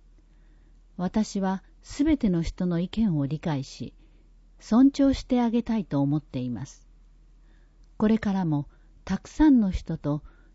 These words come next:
良好な関係を築いていきたいからです。そのためには、まず共感することが大切でしょう。相手が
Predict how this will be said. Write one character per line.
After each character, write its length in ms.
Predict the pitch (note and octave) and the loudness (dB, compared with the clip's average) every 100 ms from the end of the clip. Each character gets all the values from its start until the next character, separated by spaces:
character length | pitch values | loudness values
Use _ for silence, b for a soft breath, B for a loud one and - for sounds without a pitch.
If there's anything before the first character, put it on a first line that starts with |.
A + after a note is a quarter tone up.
| - | 2
良 220 | G#3+ D4+ | 4 4
好 220 | - C#4+ | 4 4
な 160 | C4+ C4 | 4 2
関 280 | - B3+ B3 | 0 0 0
係 280 | - A#3 A3 | 0 -2 0
を 180 | G#3+ - | -2 -4
築 240 | - G3+ C#4 | -4 2 2
い 100 | A#3+ | 2
て 120 | E3 | -2
い 100 | D#3 | -4
き 140 | - | -6
た 160 | - D#3 | -6 -4
い 80 | C#3+ | -4
か 140 | C3+ | -6
ら 100 | A#2+ | -8
で 160 | A#2+ A#2+ | -10 -14
す。 240 | - - - - - - - - - - - - - - | -18 -20 -20 -20 -20 -20 -20 -20 -20 -20 -20 -20 -20 -20
そ 220 | - B3+ | -2 6
の 120 | C4 C#4+ | 6 6
た 140 | C4+ | 6
め 140 | C#4 | 4
に 100 | A#3 | 4
は、 240 | E3+ D#3+ - - - - G3 | 2 -2 -6 -16 -20 -10 0
ま 160 | C4 | 2
ず 260 | C4+ E3+ - - | 2 -4 -8 -10
共 240 | - A3+ - | 0 0 4
感 240 | D4 C#4+ | 4 4
す 140 | - | 2
る 100 | C4 | -2
こ 100 | B3 | -2
と 140 | A#3+ F3 | -4 -4
が 100 | - | -4
大 220 | D3 D#3+ | -4 -6
切 280 | - E3 C#3+ | -8 -12 -6
で 120 | D3 | -6
し 120 | - B2+ | -6 -8
ょ 60 | |
う。 60 | - - - - - - - - - - - - - - - | -10 -20 -20 -20 -20 -20 -20 -20 -20 -20 -20 -20 -20 -20 -6
相 220 | G3 A#3+ | 2 2
手 160 | A#3+ G#3+ | 2 0
が 160 | F#3 | 0